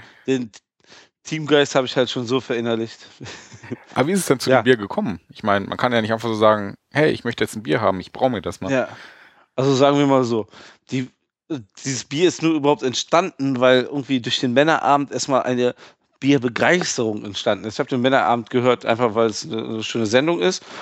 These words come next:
Speaker 1: Dann haben wir ja mal so eine Kooperationssendung gemacht, wo wir den Dennis kennengelernt haben,
Speaker 2: Mhm.
Speaker 1: ne? Du
Speaker 2: Genau, da
Speaker 1: erinnerst
Speaker 2: hab ich
Speaker 1: dich
Speaker 2: ja auch das
Speaker 1: hoffentlich noch.
Speaker 2: erste Mal dann was von dem Männerabend gehört.
Speaker 1: Genau, an die, von, du erinnerst dich an den legendären Clash Al-,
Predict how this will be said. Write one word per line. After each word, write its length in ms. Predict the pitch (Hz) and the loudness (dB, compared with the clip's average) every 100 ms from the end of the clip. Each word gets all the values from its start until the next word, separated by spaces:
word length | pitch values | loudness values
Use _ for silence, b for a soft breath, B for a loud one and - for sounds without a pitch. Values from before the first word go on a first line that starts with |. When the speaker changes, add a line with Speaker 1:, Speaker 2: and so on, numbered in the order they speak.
| B B - | B B -2
Speaker 1:
Dann 140 | 127 | 2
haben 120 | 127 117 | 2 4
wir 80 | |
ja 120 | 143 131 | 4 6
mal 200 | 123 113 | 4 2
so 100 | 113 | -2
eine 80 | |
Kooperationssendung 1300 | 104 117 - 107 - 156 180 180 170 165 160 156 143 - | -4 -6 -2 -4 -2 0 2 2 2 0 0 -4 -8 -4
gemacht, 400 | 156 151 147 - | 2 2 2 0
wo 60 | |
wir 40 | 117 | 0
den 140 | 110 | 0
Dennis 340 | 123 147 147 - | 0 0 0 -2
kennengelernt 640 | 147 139 131 131 127 147 | -2 0 2 2 2 2
haben, 240 | 123 120 123 | 2 2 -2
Speaker 2:
Mhm. 0 | |
Speaker 1:
ne? 340 | 101 101 156 | -6 -6 -6
Du 80 | - | -4
Speaker 2:
Genau, 120 | 117 127 | 2 4
da 60 | |
Speaker 1:
erinnerst 0 | |
Speaker 2:
hab 60 | - | 2
ich 20 | 143 | 2
Speaker 1:
dich 60 | - | 0
Speaker 2:
ja 60 | |
auch 40 | 104 | 2
das 60 | 120 | 2
Speaker 1:
hoffentlich 140 | 123 | 2
noch. 60 | - | 2
Speaker 2:
erste 160 | 123 | 2
Mal 100 | 110 | 2
dann 380 | 104 104 101 101 | 2 0 -2 -6
was 160 | - - | -6 -6
von 160 | - 101 | -4 -4
dem 140 | 98 | -2
Männerabend 480 | 104 107 95 101 98 | 0 2 2 2 -4
gehört. 400 | 98 104 131 - _ b b b b | -6 -4 -4 -8 _ b b b b
Speaker 1:
Genau, 240 | 127 123 117 | -2 2 0
an 180 | 123 123 | 0 -4
die, 100 | 131 - - - 120 120 | -4 -8 -14 -8 -8 -8
von, 440 | - 135 123 113 | -4 -2 -2 -2
du 100 | 123 | -2
erinnerst 300 | 135 147 127 | 2 2 2
dich 60 | 131 | 0
an 60 | |
den 100 | 123 | 2
legendären 640 | 117 135 131 131 123 123 117 - | 2 2 4 4 4 0 -6 -6
Clash 540 | - 139 139 120 139 - _ | 2 4 4 2 -6 -14 _
Al-, 300 | - 131 147 | 0 2 2